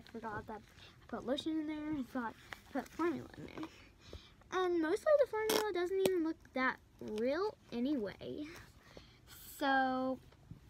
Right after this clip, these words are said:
we are almost done.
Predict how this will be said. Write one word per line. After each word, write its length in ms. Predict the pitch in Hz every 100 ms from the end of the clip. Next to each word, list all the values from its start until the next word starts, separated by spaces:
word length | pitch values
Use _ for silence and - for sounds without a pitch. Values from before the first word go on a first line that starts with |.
| - - - - -
we 440 | 294 349 403 427 -
are 380 | 330 339 339 -
almost 760 | 339 339 349 370 370 - 277 240
done. 680 | 294 311 330 349 349 370